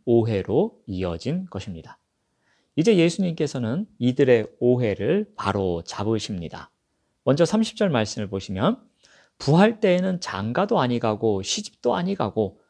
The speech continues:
하늘에 있는 천사들과 같으니라." 하나님의 능력을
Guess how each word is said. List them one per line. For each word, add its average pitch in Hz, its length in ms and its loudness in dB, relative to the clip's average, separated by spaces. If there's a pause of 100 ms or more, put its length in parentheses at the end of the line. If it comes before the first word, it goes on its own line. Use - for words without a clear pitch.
(160)
하늘에 180 460 -2
있는 95 340 -4
천사들과 185 880 -4
같으니라." 92 800 -8 (680)
하나님의 196 540 2
능력을 127 680 0